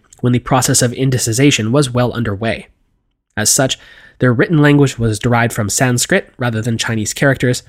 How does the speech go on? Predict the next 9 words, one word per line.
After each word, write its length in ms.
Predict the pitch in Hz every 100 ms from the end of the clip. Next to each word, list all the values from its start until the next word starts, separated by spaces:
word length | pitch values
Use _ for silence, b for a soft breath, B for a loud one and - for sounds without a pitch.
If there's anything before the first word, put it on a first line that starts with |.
| b b b _ -
and 100 | 139
their 80 |
primary 460 | 131 185 175 156 156
religion 400 | 143 147 139 139
was 80 | 123
a 60 |
form 220 | 127 147 127
of 120 | 120
Hindu, 440 | - 165 101 101